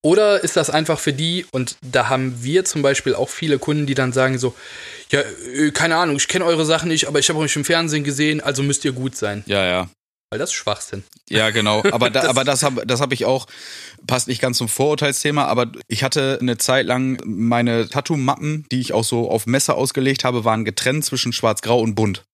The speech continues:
Speaker 2: Und dann hat eine wirklich komplett durch die, das bunte Ding ge-, äh, geblättert. Da war nicht ein Schädel oder sowas drinne, aber alles halt bunt. Ganz viel diese Watercolor-Geschichten, weil das gerade so die Zeit war, wo das halt auch viele Leute haben wollten.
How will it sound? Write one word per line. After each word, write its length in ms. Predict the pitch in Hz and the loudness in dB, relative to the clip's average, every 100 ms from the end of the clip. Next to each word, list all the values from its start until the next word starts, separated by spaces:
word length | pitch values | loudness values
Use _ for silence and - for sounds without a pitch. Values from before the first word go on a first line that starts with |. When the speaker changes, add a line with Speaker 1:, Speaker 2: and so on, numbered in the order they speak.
| _ - - - _ | _ -20 -20 -20 _
Speaker 2:
Und 340 | 120 120 123 - | 0 2 0 -2
dann 180 | 117 110 | 0 0
hat 180 | 151 127 | 0 0
eine 420 | 127 139 147 - _ - | 2 2 0 -2 _ -8
wirklich 280 | 127 123 - | -6 -6 -2
komplett 480 | 123 113 139 170 | -2 0 0 0
durch 120 | 165 - | -2 -2
die, 180 | 131 - - | -4 -4 -2
das 200 | 123 120 | 0 0
bunte 300 | 139 165 156 | 0 0 -2
Ding 220 | 123 160 | 0 0
ge-, 160 | 180 151 - 156 | -2 -4 0 0
äh, 40 | |
geblättert. 680 | 151 147 120 151 - 202 - _ _ _ - | 2 -2 2 2 2 -2 -4 _ _ _ -2
Da 100 | 120 | 2
war 100 | 139 | 2
nicht 140 | 151 - | 2 2
ein 140 | 170 | 4
Schädel 320 | 175 180 175 120 | 2 4 4 4
oder 120 | 110 | 2
sowas 220 | 110 110 | 2 0
drinne, 320 | 120 120 151 - | 0 0 0 -2
aber 200 | - 127 | 0 2
alles 240 | 113 165 - | 4 2 2
halt 160 | 143 | 0
bunt. 180 | 123 117 | 0 0
Ganz 200 | 113 131 | 0 -2
viel 80 | 143 | -4
diese 180 | 127 117 | -2 0
Watercolor-Geschichten, 760 | 151 170 - 156 143 - 156 127 | 0 0 0 0 0 -4 -2 0
weil 100 | 120 | 0
das 160 | 117 | 0
gerade 220 | 127 127 | 0 0
so 100 | 127 | 0
die 100 | 123 | -2
Zeit 240 | 117 123 123 | 0 0 2
war, 120 | 120 | 0
wo 60 | 120 | 2
das 140 | 113 | 0
halt 120 | 127 | 0
auch 80 | 101 | -2
viele 200 | - 127 | -2 0
Leute 220 | 117 113 | 2 2
haben 200 | 131 170 | 2 0
wollten. 260 | 147 143 139 | 2 0 -2